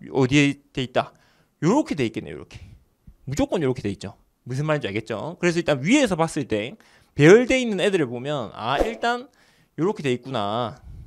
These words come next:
앞에서 봤을 때 한 개밖에 없으니까 여기 배치된 게, 여기 별표돼 있는 애가 무조건 여기 오기 때문에 무조건 한 개죠. 괜찮습니까? 자, 그다음 마찬가지로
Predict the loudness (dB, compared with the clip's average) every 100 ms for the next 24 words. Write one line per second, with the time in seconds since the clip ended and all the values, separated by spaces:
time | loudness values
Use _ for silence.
0 | -20 -20 -20 -20 -20 -20 _ _ _ _
1 | _ -20 _ _ -2 -2 0 0 2 0
2 | 0 -6 -4 -8 -6 -6 -6 -8 -6 -6
3 | -4 -2 -4 -4 -10 -10 -10 -10 -8 -6
4 | -6 -6 -10 _ _ _ _ -4 -4 2
5 | 2 2 0 0 -2 -4 -4 -4 -4 -6
6 | -10 -10 -10 -8 -10 -12 -14 -10 -8 -6
7 | -8 -8 -10 -6 -4 -2 -2 -2 0 2
8 | 2 2 0 -4 -8 -16 _ _ _ _
9 | _ -6 -6 -6 -10 -8 -8 -8 -4 0
10 | 6 6 6 2 -6 -2 0 2 0 -4